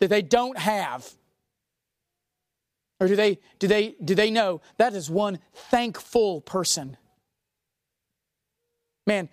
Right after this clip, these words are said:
that person is giving thanks all the time. Let, make, make a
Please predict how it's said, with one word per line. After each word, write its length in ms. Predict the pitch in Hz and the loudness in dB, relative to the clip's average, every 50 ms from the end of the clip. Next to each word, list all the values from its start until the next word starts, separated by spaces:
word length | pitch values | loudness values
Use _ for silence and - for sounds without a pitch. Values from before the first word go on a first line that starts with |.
| - - - | -18 -16 0
that 120 | - 240 - | 0 2 2
person 240 | 233 233 165 208 180 | 2 0 0 0 -2
is 120 | 170 160 | 0 0
giving 180 | 185 196 202 175 | 0 0 0 0
thanks 200 | 185 170 - - - - | -2 -4 -4 -8 -2 0
all 320 | 233 220 226 226 226 220 | 2 2 2 2 0 -2
the 100 | 180 196 | -4 -6
time. 320 | - 185 185 175 156 139 _ - - - | -4 -4 -4 -4 -4 -8 _ -20 -20 -8
Let, 300 | - 190 190 233 254 269 | 0 2 2 2 2 2
make, 300 | 254 220 269 - - - | 2 0 0 0 -2 -4
make 200 | 208 196 226 - | -2 -2 0 2
a 140 | 226 185 156 | 2 0 0